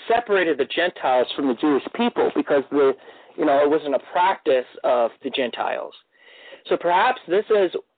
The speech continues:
what you would call the un-, this is what the Scripture calls the uncircumcised. They are the, those who are half angel, half,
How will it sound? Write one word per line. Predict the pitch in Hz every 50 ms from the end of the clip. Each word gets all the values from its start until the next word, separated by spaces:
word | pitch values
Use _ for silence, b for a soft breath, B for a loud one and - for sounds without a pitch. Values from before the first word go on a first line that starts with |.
| _ _ _
what | - - - 175 190 -
you | 190 170 151
would | 147 143 -
call | - - - - 202 233 247 226 - 202 - - - -
the | 165 151
un-, | 143 131 131 - - - 156 160 147 143
this | 143 175 180 -
is | 196 160 - B B B B B B B
what | - 135 143 165 - - 160 151
the | 160 147 143 135 131 - - - -
Scripture | - 226 220 - - 156 147
calls | - - 147 131 117 120 120 117 131 131
the | 139 135
uncircumcised. | 131 131 - 180 170 - 127 - - - - - - - _ _ -
They | 151 151 196
are | 202 - 156 147 143 139 143 147 143 -
the, | 131 139 131 131 127 127 - -
those | - 156 156 147 147 -
who | - 147
are | 139 123
half | 120 127 131 127 - -
angel, | - 143 131 131 127 127 117
half, | - - 120 117 113